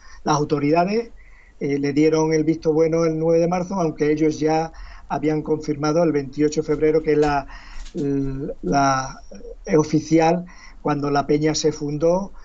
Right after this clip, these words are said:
cuando están todos los archivos reflejados en esa época. Y nada, pues, eh,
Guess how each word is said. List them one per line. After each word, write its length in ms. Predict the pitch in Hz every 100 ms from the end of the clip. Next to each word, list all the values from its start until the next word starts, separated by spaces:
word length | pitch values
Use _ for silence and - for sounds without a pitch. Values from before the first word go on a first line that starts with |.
| - -
cuando 380 | - 143 139 139
están 360 | 135 151 143 139
todos 260 | 156 151
los 160 | 147 139
archivos 580 | 139 - 151 147 143 135
reflejados 800 | 143 139 - - - 156 160 151
en 80 |
esa 280 | 147 - 143
época. 360 | 131 - - - - - - - - -
Y 140 | 233 208
nada, 320 | 208 220 233
pues, 580 | 180 160 151 139 - - - - - -
eh, 760 | 147 143 139 135 131 139 151